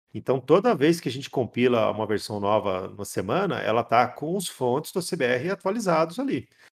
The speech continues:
né? Então, toda semana você tem uma versão nova da, da lib, né? Com... então, ela não fica pra trás. A não ser que você comprou uma,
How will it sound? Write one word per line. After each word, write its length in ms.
né? 340
Então, 220
toda 380
semana 420
você 200
tem 160
uma 120
versão 480
nova 320
da, 200
da 180
lib, 380
né? 140
Com... 360
então, 140
ela 120
não 120
fica 320
pra 120
trás. 340
A 60
não 80
ser 140
que 100
você 200
comprou 540
uma, 320